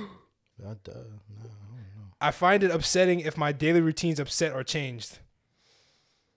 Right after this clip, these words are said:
Speaker 1: It's difficult me f-, it's difficult for me to understand other people's facial expressions and body language.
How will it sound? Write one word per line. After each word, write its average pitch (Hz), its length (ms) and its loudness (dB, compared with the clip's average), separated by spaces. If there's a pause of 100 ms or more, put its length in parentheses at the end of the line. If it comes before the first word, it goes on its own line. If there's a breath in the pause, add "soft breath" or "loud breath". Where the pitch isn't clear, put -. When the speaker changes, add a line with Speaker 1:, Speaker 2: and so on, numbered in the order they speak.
(2250 soft breath)
Speaker 1:
It's 120 140 -6
difficult 160 400 4
me 180 60 2
f-, - 220 -8
it's 139 180 4
difficult 226 600 2
for 165 120 2
me 165 120 2
to 131 80 6
understand 143 520 2
other 139 160 2
people's 139 280 -4
facial 143 300 2
expressions 139 440 -2
and 110 120 -4
body 110 200 -2
language. 92 440 -10